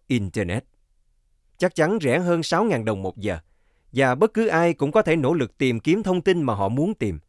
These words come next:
cũng như cho họ một vị trí mà họ muốn đứng. Sự tự do mà chúng ta có được lớn hơn hàng ngàn lần so với cái tuổi mười lăm của tôi.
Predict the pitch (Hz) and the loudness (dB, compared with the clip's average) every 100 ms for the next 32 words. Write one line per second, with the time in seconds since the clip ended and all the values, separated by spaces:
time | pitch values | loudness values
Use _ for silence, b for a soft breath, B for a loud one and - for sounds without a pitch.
0 | _ _ _ _ _ 131 139 151 143 135 | _ _ _ _ _ -4 0 0 2 0
1 | 135 - 190 151 107 107 120 107 113 113 | -2 2 2 4 -2 -2 -4 -4 -4 -2
2 | 156 185 202 110 95 87 113 135 151 131 | 0 0 0 -2 -2 -2 -2 -2 -2 -4
3 | - _ _ _ _ _ _ _ _ _ | -8 _ _ _ _ _ _ _ _ _
4 | - 160 147 147 175 185 135 - 208 170 | -4 -2 2 2 4 4 2 -2 0 0
5 | 165 170 208 127 98 - _ _ _ - | 0 -2 -2 -2 -6 -10 _ _ _ -4
6 | 165 196 240 202 190 180 139 117 113 127 | 4 4 4 2 2 2 -2 -2 -2 -2
7 | 127 120 120 98 - _ - - 147 139 | -2 -2 -2 -4 -10 _ -18 -4 0 0
8 | 135 196 208 - 107 101 170 127 104 156 | 2 2 2 0 -2 -2 -2 -2 0 -2
9 | 147 - 101 87 117 85 | -4 -6 -8 -4 -6 -6